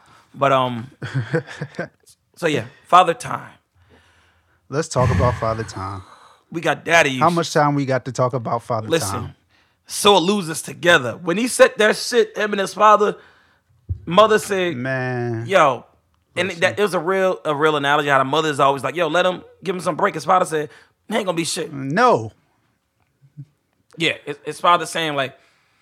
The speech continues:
Speaker 1: "He ain't gonna be shit," and forget that. That was crazy. Like, that
Speaker 2: Mm-hmm.
Speaker 1: was crazy. So I really think, you know, um, you,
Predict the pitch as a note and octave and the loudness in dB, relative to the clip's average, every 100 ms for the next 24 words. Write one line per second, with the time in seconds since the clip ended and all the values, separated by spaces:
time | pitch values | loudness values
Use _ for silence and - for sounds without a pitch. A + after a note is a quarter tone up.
0 | _ _ _ _ E3+ F3+ E3 D#3 C#3+ F3+ | _ _ _ _ -4 -2 -2 -6 -8 -6
1 | F3+ D3+ C#3+ B2 _ - D3+ F3 E3+ F3 | -6 -6 -10 -12 _ -18 -10 -8 -2 -2
2 | E3+ - _ D#3+ E3 D3 - - - F#3 | -2 -8 _ 0 0 0 -14 -16 -12 -10
3 | C#3+ B2+ C3+ _ _ _ _ _ _ _ | -10 -14 -20 _ _ _ _ _ _ _
4 | _ _ _ _ - A#2 G#2+ G#2 D#3 D#3 | _ _ _ _ -12 -6 -4 0 0 -2
5 | - F3+ E3+ C3+ B2 D3 C3 A2 _ _ | -4 -4 -4 -8 -4 -2 -2 -6 _ _
6 | _ _ _ _ _ D#3+ D#3 E3 E3+ D#3+ | _ _ _ _ _ 0 2 0 -2 -4
7 | D#3 D3 C#3 - D3+ C3 B2+ - C3+ C3 | -2 -4 -6 -8 -2 0 -2 0 0 2
8 | B2 A2+ - _ _ _ _ _ _ _ | 0 -8 -14 _ _ _ _ _ _ _
9 | E3 D3 | -18 -16